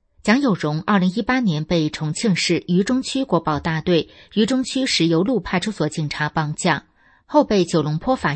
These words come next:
院非法判刑。二零一九年被劫持到重庆女子监狱。二零二零年十二月，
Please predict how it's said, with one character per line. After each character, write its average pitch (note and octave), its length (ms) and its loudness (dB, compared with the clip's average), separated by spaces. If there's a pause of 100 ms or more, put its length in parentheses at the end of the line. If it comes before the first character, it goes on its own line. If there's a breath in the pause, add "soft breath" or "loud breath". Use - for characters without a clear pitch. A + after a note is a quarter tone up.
院 D3 180 -2
非 A3 180 -2
法 D#3 200 -4
判 D3 240 -6
刑。 D3 320 -4 (480 soft breath)
二 C4+ 120 4
零 A#3+ 120 4
一 C#4 140 -2
九 E3 180 2
年 D3+ 240 0
被 F#3+ 160 2
劫 D#3 160 2
持 - 120 -2
到 D3+ 220 0
重 D3+ 260 -4
庆 - 300 0
女 D#3+ 180 0
子 E3+ 160 -4
监 D3 240 -2 (100)
狱。 - 260 0 (580)
二 C4+ 140 2
零 B3+ 100 -2
二 C4 140 0
零 G3+ 160 2
年 F3+ 160 0
十 - 160 -4
二 D3+ 220 -2
月， E3 200 0